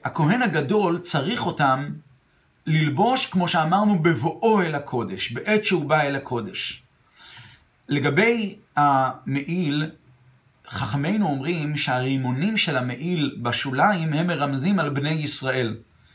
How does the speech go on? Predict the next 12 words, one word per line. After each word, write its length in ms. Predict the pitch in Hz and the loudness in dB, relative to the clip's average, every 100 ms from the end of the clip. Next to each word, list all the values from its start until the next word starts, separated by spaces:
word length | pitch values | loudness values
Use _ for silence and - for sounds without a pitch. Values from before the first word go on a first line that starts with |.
| - | -10
"כפלח 600 | - 151 - 196 208 196 | -4 -4 2 4 4 2
הרימון 500 | 170 143 147 170 190 | 0 0 0 2 2
ריקת-, 560 | 165 156 156 - 139 - | 0 -2 -2 -4 -8 -4
רקתך, 720 | 127 139 131 - 151 214 - - - - | -2 -2 -4 -2 0 0 -2 -10 -8 2
אל 120 | 190 | 4
תקרי 420 | 180 147 - 190 156 | 2 -4 -2 0 0
רקתך, 600 | 151 151 151 175 156 - | -2 -4 -2 -2 -2 -2
אלא 160 | 160 156 | 0 0
ריקת-, 600 | 143 156 147 131 - - - - 127 | 0 -4 -4 -6 -8 -20 -20 -8 0
ריקתך, 760 | 170 185 - 139 190 233 - | 2 2 -2 -2 2 2 0
אפילו 560 | 143 - 277 330 294 247 | -6 -6 -2 0 2 2
ריקנים 800 | 208 202 - 185 180 196 208 | 2 0 0 0 0 2 0